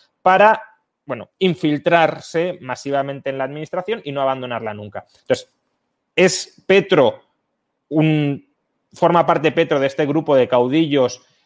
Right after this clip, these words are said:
eh, iberoamericanos que, que pueden a-, llegar a amenazar la, la democracia colombiana o no? Y luego,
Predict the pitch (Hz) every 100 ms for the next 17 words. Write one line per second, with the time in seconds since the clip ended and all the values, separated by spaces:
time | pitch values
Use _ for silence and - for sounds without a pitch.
0 | _ - 123 120 120 123 127 123 120 123
1 | 147 147 143 - 131 120 117 - _ 135
2 | - 165 190 175 147 147 147 143 143 139
3 | 135 143 139 135 127 123 123 127 127 127
4 | 131 135 127 127 139 143 131 - - 113
5 | 175 - _ _ _ _ _ _ _ _
6 | 143 139 151 175 202 -